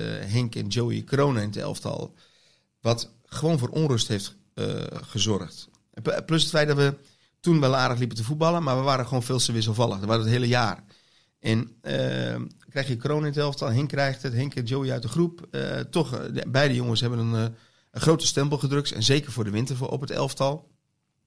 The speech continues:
Ehm, Joey, die op zaterdag eigenlijk nog, als hij, eh,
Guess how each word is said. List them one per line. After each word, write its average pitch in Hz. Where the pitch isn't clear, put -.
Ehm, 127
Joey, 127
die 92
op 110
zaterdag 156
eigenlijk 151
nog, 113
als 107
hij, 113
eh, 107